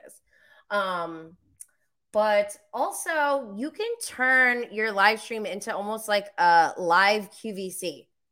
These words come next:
You could be like, "Hi, I have this product, and this is for sale right now. And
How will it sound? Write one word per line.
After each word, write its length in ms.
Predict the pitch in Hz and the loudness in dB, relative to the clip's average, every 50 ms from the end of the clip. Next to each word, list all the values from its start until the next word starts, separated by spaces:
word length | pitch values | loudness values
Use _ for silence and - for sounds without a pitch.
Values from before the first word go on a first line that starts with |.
| _ _ _ | _ _ _
You 100 | 196 185 | -8 -6
could 160 | 202 214 208 | -4 -4 -4
be 80 | 202 202 | -4 -2
like, 380 | 196 214 202 190 202 196 - _ _ _ _ _ _ _ | 2 2 2 2 2 -2 -6 _ _ _ _ _ _ _
"Hi, 420 | _ - 339 392 349 185 160 147 - - | _ -2 0 2 2 2 2 0 -2 -4
I 120 | - 294 | -4 -4
have 420 | 330 285 202 190 202 196 202 208 - _ _ _ _ _ | -2 -2 -2 0 0 0 -2 -4 -10 _ _ _ _ _
this 240 | 208 277 339 - - | -4 -2 -2 -4 -8
product, 640 | _ - 180 165 160 165 151 139 143 156 - - - - | _ -2 0 2 4 4 4 2 2 -2 -6 -14 -8 -6
and 340 | 185 190 185 180 180 180 180 | -4 -2 -2 -2 -4 -4 -4
this 200 | 254 285 - 254 | -6 -6 -4 -6
is 100 | 202 - | -6 -6
for 160 | - 165 160 | -6 -6 -6
sale 320 | 160 - - 156 151 170 | -6 -4 -2 0 0 0
right 240 | 185 214 240 254 254 | 2 2 0 0 0
now. 540 | 302 320 359 349 233 190 170 165 156 151 139 | -2 -2 0 2 2 2 2 0 0 0 -2
And 580 | - 175 175 170 170 165 165 170 170 160 175 | -2 -4 -2 -2 -2 -2 -4 -6 -8 -10 -14